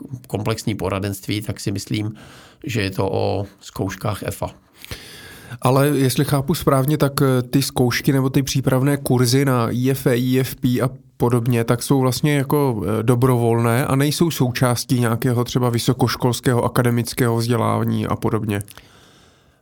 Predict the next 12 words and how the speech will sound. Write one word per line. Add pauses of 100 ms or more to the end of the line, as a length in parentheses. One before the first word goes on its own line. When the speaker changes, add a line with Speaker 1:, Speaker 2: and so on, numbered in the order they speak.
Speaker 1:
Ne,
nejsou.
To
jsou
zkoušky,
které,
to
jsou
profesní
zkoušky,
které
můžete